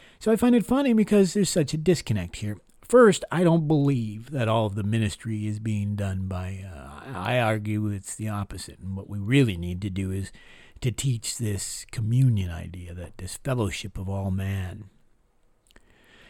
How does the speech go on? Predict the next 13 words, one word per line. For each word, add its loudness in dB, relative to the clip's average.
And 4
secondly, 4
I 2
argue 4
that 2
was 4
the 4
teaching 2
of -4
calling 2
your 2
congregation -2
saints. -2